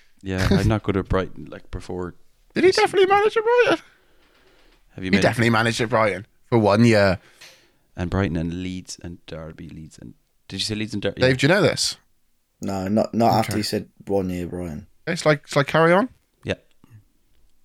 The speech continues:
Speaker 2: Two points. Nottingham Forest. Derby, Leeds, Brighton, Nottingham Forest.
Speaker 3: Oh.
Speaker 1: I'm so bad at this game.
Speaker 3: Derby
Speaker 1: Forest.
Speaker 3: and Forest.
Speaker 1: Derby and Forest.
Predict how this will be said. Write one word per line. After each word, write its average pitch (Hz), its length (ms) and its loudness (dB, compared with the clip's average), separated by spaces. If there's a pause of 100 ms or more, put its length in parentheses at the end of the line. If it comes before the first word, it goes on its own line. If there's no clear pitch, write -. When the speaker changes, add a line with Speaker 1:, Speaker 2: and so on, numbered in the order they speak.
(220)
Speaker 2:
Two 226 100 -2
points. 233 560 -2 (260)
Nottingham 175 460 2
Forest. - 640 2 (720)
Derby, 156 340 6
Leeds, 139 340 4
Brighton, 139 420 4
Nottingham 147 340 4
Forest. - 580 0 (420)
Speaker 3:
Oh. 80 220 -12 (4000)
Speaker 1:
I'm 85 80 -18
so - 160 -14
bad 67 160 -14
at - 80 -18
this - 140 -20
game. - 180 -18 (100)
Speaker 3:
Derby 98 140 -10 (180)
Speaker 1:
Forest. 151 80 -8
Speaker 3:
and 165 80 -16
Forest. - 460 -16 (1300)
Speaker 1:
Derby 113 380 -18
and - 160 -20
Forest. - 720 -20